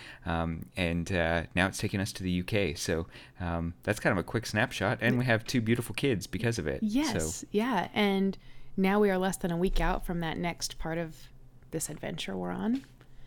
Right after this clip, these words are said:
Speaker 1: Yeah, it's
Speaker 2: Yeah.
Speaker 1: coming up quick.
Speaker 2: Yep. So like I said, we are in Richmond, Virginia, um, en route from Florida to the U K. We fly out on Wednesday, which is about five days from now. And we've been really kinda just, like, right in the middle of this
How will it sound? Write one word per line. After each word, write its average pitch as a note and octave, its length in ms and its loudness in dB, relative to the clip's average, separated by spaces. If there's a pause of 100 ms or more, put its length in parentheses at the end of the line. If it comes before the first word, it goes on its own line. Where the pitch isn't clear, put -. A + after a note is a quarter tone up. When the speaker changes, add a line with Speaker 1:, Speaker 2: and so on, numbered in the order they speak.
Speaker 1:
Yeah, D#2 280 0 (180)
it's - 100 -14
Speaker 2:
Yeah. F2 60 -4
Speaker 1:
coming F#2+ 160 0
up F2+ 120 -4
quick. - 320 -4
Speaker 2:
Yep. G#3+ 260 0
So F#3 200 4
like F3+ 160 2
I F3+ 60 0
said, G#3 220 4
we G3+ 100 8
are F3+ 80 6
in E3 140 2
Richmond, F#3+ 340 0
Virginia, F3 580 2 (200)
um, E3 260 -2
en F3+ 180 2
route E3+ 280 2
from F3 180 0
Florida G3+ 600 0
to G#3 340 4
the G3+ 80 2
U G3 140 4
K. G3+ 260 0
We B3 120 2
fly F#3+ 260 -2
out F#3+ 220 2
on E3+ 220 0
Wednesday, F3 440 -2
which G3 200 0
is F3 140 -2
about E3 180 -4
five E3+ 220 -6
days F3 220 -4
from F#3+ 160 -6
now. F#3+ 260 -2 (600)
And F3 560 -2 (400)
we've F#3+ 120 4
been G3 240 6
really G#3 680 6 (520)
kinda A3 260 4
just, G3 220 0
like, F3 220 0
right F#3 140 6
in - 80 2
the G#3+ 80 8
middle G#3 240 6
of F3+ 80 0
this G3+ 180 2